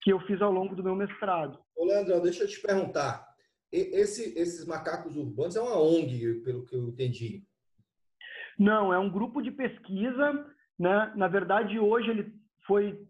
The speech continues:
Speaker 1: ah, de uns anos pra cá, ele foi transformado em um núcleo de extensão da Federal do Rio Grande do Sul.
Speaker 2: Dentro da universidade?
Speaker 1: Dentro da universidade,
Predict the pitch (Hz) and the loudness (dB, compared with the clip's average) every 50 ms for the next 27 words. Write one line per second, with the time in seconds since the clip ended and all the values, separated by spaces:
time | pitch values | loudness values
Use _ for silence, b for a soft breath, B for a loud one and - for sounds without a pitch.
0 | - - - 175 175 170 165 156 156 156 143 185 190 190 170 196 202 202 196 202 | -8 -2 0 2 4 4 4 2 0 -2 -2 -2 -2 0 2 2 2 2 0 0
1 | 214 202 202 - 190 196 185 170 202 202 202 202 208 208 208 208 202 190 190 196 | -2 -2 0 0 0 -2 0 0 0 0 0 0 -4 -4 -2 -2 -2 0 2 0
2 | 196 180 196 196 196 190 185 190 214 240 233 233 240 202 165 202 - - 220 208 | 0 0 0 -2 0 0 2 2 2 2 0 -2 -4 -4 -6 -8 -8 -4 -2 -2
3 | 196 - - - 202 208 233 269 254 - 202 202 196 202 202 185 196 208 208 196 | -2 -4 -2 -2 0 0 0 0 -2 -2 -2 -2 0 0 0 0 2 2 2 2
4 | 196 196 220 208 208 208 208 208 208 202 226 226 220 - 180 160 139 - - - | 0 0 0 0 0 0 0 -2 -4 -6 -8 -8 -6 -4 -4 -4 -4 -6 -10 -12
5 | 180 202 - - 190 190 190 180 196 196 190 - 151 139 120 107 - - - - | -12 -12 -6 -2 -2 0 0 2 0 0 -2 -2 -6 -4 -4 -4 -6 -8 -12 -20
6 | _ _ _ _ _ _ _ _ _ _ _ - 196 208 220 240 226 220 220 233 | _ _ _ _ _ _ _ _ _ _ _ 2 4 4 4 4 2 0 0 0
7 | 240 240 220 214 233 220 - 262 247 208 190 165 147 139 135 127 127 | 2 2 2 0 0 -2 -2 -4 -2 0 2 2 0 0 -4 -8 -12